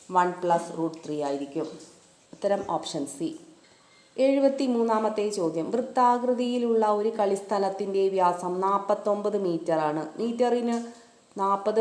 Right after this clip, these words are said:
പൈസ നിരക്കിൽ കളിസ്ഥലത്തിന്, കളിസ്ഥലത്തിന് ചുറ്റും വേലി കെട്ടുന്നതിനുള്ള ചെലവ് എത്ര രൂപയാണ്? അറുപത്തിയൊന്ന് പോയിന്റ് അറുപത് രൂപ. എഴുപത്തിനാലാമത്തെ ചോദ്യം. പന്ത്രണ്ട് ശതമാനം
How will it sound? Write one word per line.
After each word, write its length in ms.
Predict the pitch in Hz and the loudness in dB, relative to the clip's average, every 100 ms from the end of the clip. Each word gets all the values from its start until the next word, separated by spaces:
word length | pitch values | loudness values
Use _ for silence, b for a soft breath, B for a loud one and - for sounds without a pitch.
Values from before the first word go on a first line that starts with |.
| 220 | 2
പൈസ 240 | 196 190 196 | 0 0 -2
നിരക്കിൽ 360 | 196 185 185 185 180 | 0 0 0 -4 0
കളിസ്ഥലത്തിന്, 800 | 185 202 - 220 208 202 220 214 - - | 0 0 -2 -2 0 -2 -2 -4 -6 -6
കളിസ്ഥലത്തിന് 680 | 202 208 - 220 220 226 226 | -4 -2 0 0 2 0 -2
ചുറ്റും 300 | 226 - 196 196 | -4 -4 -2 0
വേലി 220 | 185 202 214 | 2 2 0
കെട്ടുന്നതിനുള്ള 720 | 185 196 190 185 185 185 180 180 | -2 -2 -4 -2 -2 0 0 0
ചെലവ് 300 | 190 190 202 185 | -2 0 0 -2
എത്ര 160 | - 175 165 | -2 -2 -2
രൂപയാണ്? 500 | 156 151 147 147 160 - - _ _ B B B B _ - | 0 0 -2 -4 -8 -10 -20 _ _ B B B B _ 0
അറുപത്തിയൊന്ന് 880 | 226 226 226 226 240 233 185 180 180 180 180 | 2 2 0 -4 -8 -6 -4 -2 -2 -2 -2
പോയിന്റ് 380 | 180 175 185 185 175 | 0 0 -2 -4 -4
അറുപത് 300 | 147 147 151 | -4 -6 -6
രൂപ. 180 | 147 143 156 - B B - 233 | -6 -4 -4 -4 B B -4 -2
എഴുപത്തിനാലാമത്തെ 1800 | 240 240 240 254 247 - - - - 190 185 180 175 175 180 175 175 180 175 | 0 -2 -4 -6 -6 -10 -20 -20 -10 -6 -2 0 2 2 2 0 -4 -6 -4
ചോദ്യം. 340 | 147 139 151 147 196 | -8 -6 -8 -6 -4
പന്ത്രണ്ട് 360 | 202 226 233 254 | -4 -2 -2 0
ശതമാനം 440 | 262 240 233 226 | 0 2 2 2